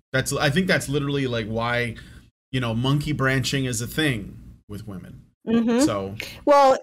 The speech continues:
Speaker 2: and also why more traditional societies probably practice arranged marriage and don't allow
Speaker 1: Mm-hmm.
Speaker 2: divorce. You get one. You get one experience of falling in love, and that's it.
Speaker 1: Yeah.
Speaker 2: In, in a lot of societies. And the reason why is because they can't afford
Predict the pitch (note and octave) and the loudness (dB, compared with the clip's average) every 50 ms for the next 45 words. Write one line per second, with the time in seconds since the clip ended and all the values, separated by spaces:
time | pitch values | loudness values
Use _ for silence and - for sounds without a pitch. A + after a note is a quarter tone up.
0 | _ _ C4 C4 C4 C4 B3 B3+ B3 B3+ C4+ C4 - D4 C4 B3+ A3+ A3+ A#3 A#3+ | _ _ 2 4 4 4 4 6 6 4 4 4 4 4 4 6 6 6 4 6
1 | A#3 A3+ A3+ A#3 A#3 - _ _ _ - A3 A3+ A3+ A3+ A3+ B3+ A3 G#3+ G#3+ - | 4 4 2 0 -2 -10 _ _ _ 0 2 4 4 4 2 2 0 0 0 0
2 | - G#3+ G#3 G3+ - G#3 G3+ - G3 F#3+ G3 F#3+ G3+ F#3+ E3+ - - F#3 F3 G3 | -2 -4 -4 -2 -4 -4 0 0 2 4 4 2 2 0 -2 -2 -2 0 0 0
3 | F#3 G3+ G#3 G3+ - G#3+ G#3+ A3+ A3 - A#3 A3+ - - - G#3 G3 G3+ G#3 G#3+ | 0 -2 -2 0 2 2 2 2 2 0 0 0 0 -2 -2 0 2 2 2 2
4 | G#3 G#3 - F#3 F3+ G3 G3+ G3+ G3+ G#3 G3 F3+ F#3+ F#3+ F#3+ E3+ F3 F#3 F#3 G3 | 0 -2 0 0 2 4 4 4 4 2 0 0 -2 -2 -2 2 2 4 4 4
5 | F#3+ - - G3 F#3 F#3 F3+ F3+ F#3 F#3 F#3 G3 F3+ A3 B3 F#3+ E3 - - - | 2 2 2 2 4 4 4 4 4 2 2 2 4 4 4 4 2 0 -2 -4
6 | G3+ G#3 - A3+ B3 B3 - - G#3+ A#3 B3 C4 C4+ C4 A#3 F#3+ F3 D3+ - - | -4 -2 -2 -2 -2 -2 -4 0 4 6 6 8 6 6 4 4 0 -2 -6 -10
7 | _ - - _ _ _ _ - G#3+ A#3+ C4 A3 C#4 C#4 C4+ - - - A#3+ A3+ | _ -20 -20 _ _ _ _ 2 4 4 6 6 8 6 6 6 4 0 0 2
8 | A#3+ B3 C4 C#4 C#4 C#4 C#4 C4 A#3+ G3+ - - G3 - - - A3+ A3 G#3+ G#3+ | 4 6 6 6 6 6 4 4 2 2 0 -4 -6 -6 -2 0 2 4 4 4
9 | G#3 G3+ G3+ - G#3+ G3+ - - G3+ G3+ G3 G3+ G#3 G3+ F#3+ F#3 F#3 F3+ F3 F3+ | 2 2 0 -2 -4 -2 2 2 4 4 4 4 2 2 2 4 4 2 2 2
10 | F#3 F#3 F#3 F3+ F3 F3 - - G3 G3+ F3+ D#3 - - - - _ _ _ _ | 0 2 2 0 0 -2 -2 0 2 4 4 4 2 -2 -10 -20 _ _ _ _
11 | _ _ _ _ _ - A#2 A2 - G3 G#3 G3+ G#3 A3 A3+ G#3+ G3+ G3 F#3+ F#3+ | _ _ _ _ _ -4 -2 0 0 2 2 0 2 2 4 4 6 6 6 4
12 | F#3 F3 - - - - G3 F#3 F#3 F3+ F3 E3 E3 E3 - - - - - _ | 4 2 0 -4 -2 0 2 4 4 4 2 2 0 -2 -8 -16 -20 -20 -20 _
13 | _ _ - G#3+ G#3 G#3 G#3 A3 A3 G#3 G3+ G3+ G3+ G#3+ A#3 A#3 A3 A3 G#3+ G#3 | _ _ 2 4 4 6 6 6 4 4 2 2 4 4 4 4 4 4 2 2
14 | F#3+ - G#3 - A3 G#3+ F#3 G3 G#3 G#3 - A3+ G#3+ G#3 A3 G#3+ - - C4+ C#4+ | 0 -4 -2 0 0 0 2 0 0 2 2 0 2 2 0 0 2 4 6 8
15 | C#4 C4+ B3 A3+ A3 F#3+ F#3+ - | 8 8 8 6 4 2 0 -2